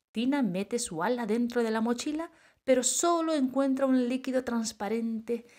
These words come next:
mezcla de yema y clara de huevo. "Señor Mowo, el huevo está roto",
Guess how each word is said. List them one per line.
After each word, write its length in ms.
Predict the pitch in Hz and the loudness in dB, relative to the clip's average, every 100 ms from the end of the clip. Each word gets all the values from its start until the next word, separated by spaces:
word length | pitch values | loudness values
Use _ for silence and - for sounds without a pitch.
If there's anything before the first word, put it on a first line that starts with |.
| - - | -20 -14
mezcla 400 | - - 277 269 | -14 -10 -4 0
de 140 | 190 | 0
yema 460 | 165 190 220 214 214 | 0 -2 0 0 -2
y 140 | 208 | -2
clara 360 | - 196 175 165 | -2 -2 -2 -4
de 120 | 165 | -6
huevo. 440 | 156 165 160 175 _ _ _ _ _ _ _ | -6 -6 -6 -10 _ _ _ _ _ _ _
"Señor 560 | - - 240 240 240 262 | -8 -2 0 2 2 2
Mowo, 760 | 254 262 320 285 240 185 - - - - _ _ - | 4 4 4 6 6 4 0 -8 -6 -6 _ _ -8
el 200 | 220 240 | 0 2
huevo 800 | 233 220 240 285 320 339 339 320 | 2 0 0 2 4 2 2 2
está 580 | 302 - - - 320 294 | 2 2 0 4 4 4
roto", 680 | - 240 330 - 175 - | 0 2 0 0 -6 -6